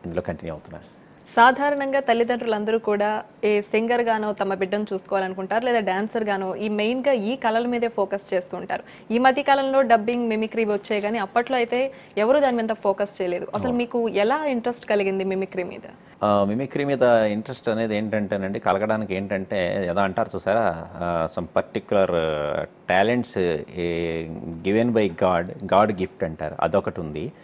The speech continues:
Speaker 1: ప్లస్ ఇంకొకటి ఏంటంటే, ఆ, మాడ్యులేషన్ సూట్ అవ్వడం ఒకటి. So, దాని మీద ఇంట్రెస్ట్ ఏర్పడింది ఫస్ట్ నుంచి.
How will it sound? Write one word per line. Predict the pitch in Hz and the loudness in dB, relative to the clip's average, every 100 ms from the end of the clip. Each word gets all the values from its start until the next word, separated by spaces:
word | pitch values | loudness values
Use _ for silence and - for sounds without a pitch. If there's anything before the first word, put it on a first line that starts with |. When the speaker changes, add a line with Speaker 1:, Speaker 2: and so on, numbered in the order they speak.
| - - - - | -20 -20 -20 -8
Speaker 1:
ప్లస్ | 110 110 - 107 98 92 87 | -4 -2 0 0 2 2 0
ఇంకొకటి | 87 104 123 110 | -2 -2 -2 0
ఏంటంటే, | 104 98 95 95 127 107 135 - - - - - | -2 -4 -6 -4 -4 -4 -6 -14 -20 -20 -12 -6
ఆ, | 85 85 82 80 82 - | -4 -4 -4 -8 -10 -12
మాడ్యులేషన్ | 87 87 127 135 139 117 107 | -4 4 4 4 0 -2 -6
సూట్ | - 107 104 | -4 2 4
అవ్వడం | 98 87 | 6 4
ఒకటి. | 80 80 78 80 - - - - - | -2 -6 -10 -10 -14 -20 -20 -16 -6
So, | 98 | 2
దాని | 101 127 | 2 4
మీద | 131 | 2
ఇంట్రెస్ట్ | 107 104 117 - 85 | 2 0 -6 -4 -4
ఏర్పడింది | 76 - 73 71 69 - - - - | -2 -4 -6 -8 -14 -18 -20 -20 -14
ఫస్ట్ | 90 - 82 | -14 -12 -16
నుంచి. | - - | -16 -20